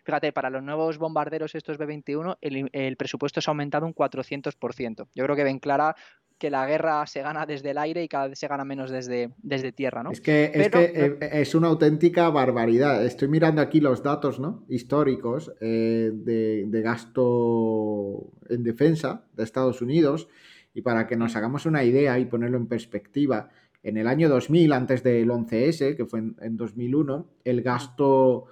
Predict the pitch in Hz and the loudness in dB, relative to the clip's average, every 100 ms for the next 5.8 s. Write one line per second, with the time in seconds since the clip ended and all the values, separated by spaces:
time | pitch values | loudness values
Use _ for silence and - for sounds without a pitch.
0 | _ _ - 120 120 117 143 143 135 139 | _ _ -6 -2 -2 -4 -6 -4 0 0
1 | 139 131 113 120 127 135 - 131 120 120 | 0 -2 -6 -6 -6 -6 -2 -2 -2 -4
2 | 127 117 113 127 131 113 120 120 117 98 | -6 -6 -4 -4 -4 -2 -2 -2 -6 -2
3 | 104 90 80 _ _ _ _ _ _ _ | -2 -4 -16 _ _ _ _ _ _ _
4 | - - - 107 120 127 147 151 139 139 | -20 -14 -6 -2 -2 -2 -2 -2 0 0
5 | 147 147 135 139 139 180 180 - | 0 0 0 -2 -2 -2 -2 -6